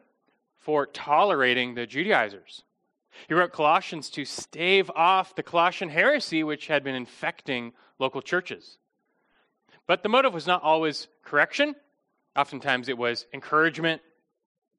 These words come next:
Paul had no serious corrections to give the Philippian and Thessalonian churches. They were solid, but he exhorted them nonetheless to excel still more in their love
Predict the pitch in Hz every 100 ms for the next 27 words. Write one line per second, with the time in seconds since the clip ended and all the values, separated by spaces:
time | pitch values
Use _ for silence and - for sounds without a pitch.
0 | - - 156 156 151 151 143 - 220 220
1 | - - 185 202 - 165 - - 135 214
2 | 247 151 139 120 _ _ 151 160 170 156
3 | 147 131 160 160 151 143 135 120 180 185
4 | 214 202 - - _ _ _ _ _ _
5 | _ 131 131 131 123 113 113 113 120 -
6 | _ _ 127 117 - - 127 151 147 131
7 | 120 120 117 _ 127 131 110 107 107 -
8 | - 123 - - - 170 156 160 156 -
9 | - 160 160 151 120 123 180 143 123 147
10 | _ _ _ 123 117 110 104 95 95